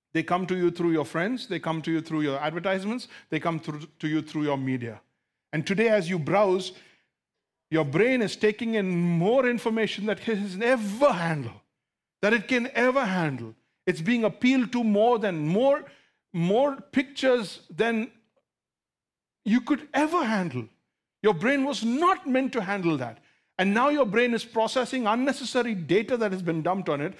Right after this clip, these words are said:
so it's never free to actually meditate. It's never free to meditate.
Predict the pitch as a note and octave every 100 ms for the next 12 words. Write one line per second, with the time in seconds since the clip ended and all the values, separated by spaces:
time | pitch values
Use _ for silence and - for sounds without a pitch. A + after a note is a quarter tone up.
0 | - - A3+ A3 G3+ B3+ D#4 C#4 - C4+
1 | B3 F#3+ - - - B3 G#3 A3 A#3 A#3
2 | A3+ - D#3+ F3 G#3+ D#3+ F3+ - E3 D3
3 | A#2+ - - _ _ _ _ _ _ _
4 | _ _ _ _ _ _ _ G#3 - B3
5 | C#4 - C4 A3 G3+ G3+ A3 - C#3+ A#2+